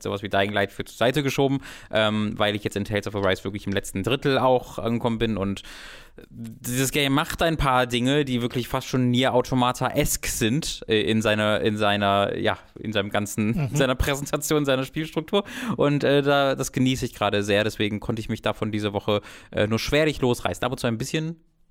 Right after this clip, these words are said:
Speaker 1: Pokémon, aber, äh, für Dying Light, äh, ist er leider dann am Wochenende ein bisschen
Speaker 2: Mhm.
Speaker 1: hinten weggefallen.
Speaker 2: Genau, und über Pokémon reden wir jetzt aber auch nochmal, weil ich hab das,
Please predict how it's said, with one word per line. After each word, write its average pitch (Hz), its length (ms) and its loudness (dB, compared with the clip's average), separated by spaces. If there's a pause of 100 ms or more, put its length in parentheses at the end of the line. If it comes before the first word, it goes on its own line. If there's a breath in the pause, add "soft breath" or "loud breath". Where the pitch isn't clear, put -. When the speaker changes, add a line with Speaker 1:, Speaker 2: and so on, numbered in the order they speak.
(180)
Speaker 1:
Pokémon, 185 380 2 (320 loud breath)
aber, 117 420 4
äh, 113 220 4
für 113 420 2
Dying 120 240 2
Light, 123 360 0
äh, 123 320 4
ist - 100 -4
er 120 80 0
leider 113 220 2
dann 110 160 0
am 107 120 -4
Wochenende 101 460 0
ein 101 100 -2
bisschen 160 200 -2
Speaker 2:
Mhm. - 60 -2
Speaker 1:
hinten 226 220 -2
weggefallen. - 440 -8 (420 loud breath)
Speaker 2:
Genau, 131 220 0
und 139 80 -2
über 151 140 2
Pokémon 196 460 4
reden 175 240 2
wir 208 80 2
jetzt 202 140 -2
aber 202 200 0
auch 190 120 -2
nochmal, 190 380 0
weil 165 100 2
ich 170 140 -2
hab 156 100 -4
das, - 360 0